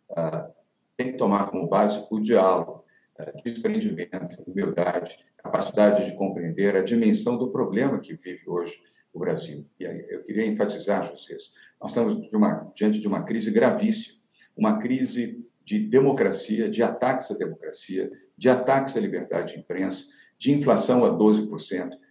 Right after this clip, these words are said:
de carestia, a comida na mesa, comida no prato dos mais pobres, dos mais humildes, nunca foi tão difícil. Dobramos o número de pessoas pobres e miseráveis no Brasil, de quinze para trinta milhões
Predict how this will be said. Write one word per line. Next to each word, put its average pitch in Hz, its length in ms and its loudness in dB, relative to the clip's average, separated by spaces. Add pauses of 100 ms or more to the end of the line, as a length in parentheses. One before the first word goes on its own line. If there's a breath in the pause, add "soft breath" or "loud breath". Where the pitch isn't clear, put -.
(160 soft breath)
de 127 140 -4
carestia, 107 800 4 (320)
a 107 600 0 (120)
comida 131 360 4
na 104 120 4
mesa, 104 320 4
comida 107 260 0
no 92 160 0
prato 104 320 0
dos - 160 -12
mais 92 160 -4
pobres, - 380 0
dos - 160 -16
mais 92 200 -8
humildes, - 380 -8 (240 soft breath)
nunca 156 220 2
foi 107 200 4
tão 120 160 2
difícil. - 580 -4 (300)
Dobramos 143 540 6
o 92 80 -2
número 104 240 6
de - 120 -6
pessoas - 420 -4
pobres 95 480 -2
e - 60 -18
miseráveis 87 580 -2
no 82 60 -10
Brasil, - 420 -8 (240 soft breath)
de 107 120 -4
quinze 117 400 2
para - 200 -2
trinta 139 320 2
milhões 90 580 -4